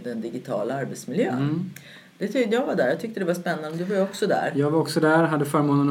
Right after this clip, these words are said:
Speaker 2: att, att, att lyssna hela dagen, eh, och inte prata så mycket, men, men summera upp dagen. Och,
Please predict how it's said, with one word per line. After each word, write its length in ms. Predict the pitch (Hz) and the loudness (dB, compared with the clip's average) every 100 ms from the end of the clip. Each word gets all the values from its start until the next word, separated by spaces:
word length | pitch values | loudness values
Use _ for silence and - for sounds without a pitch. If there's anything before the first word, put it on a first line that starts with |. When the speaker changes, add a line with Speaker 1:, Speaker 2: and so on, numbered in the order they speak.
| 139 | 2
Speaker 2:
att, 100 | 143 | 2
att, 280 | 147 139 143 | 0 0 0
att 80 | 147 | 4
lyssna 440 | 165 170 - 156 | 4 4 0 4
hela 220 | 185 160 | 6 6
dagen, 420 | 143 123 117 123 143 | 6 2 2 -2 -2
eh, 140 | 135 | -2
och 80 | 139 | 2
inte 240 | 139 135 139 | 2 2 0
prata 260 | 147 143 | 0 0
så 100 | 135 | -2
mycket, 320 | 147 143 131 | -2 -2 0
men, 380 | 123 123 123 127 | 0 0 0 -2
men 320 | 135 123 123 | -2 0 0
summera 440 | 120 - 139 139 143 | -2 2 4 4 4
upp 240 | 175 - | 0 -2
dagen. 480 | 143 117 113 117 147 - - | -2 -2 -4 -6 -8 -12 -8
Och, 260 | 127 - | -8 -8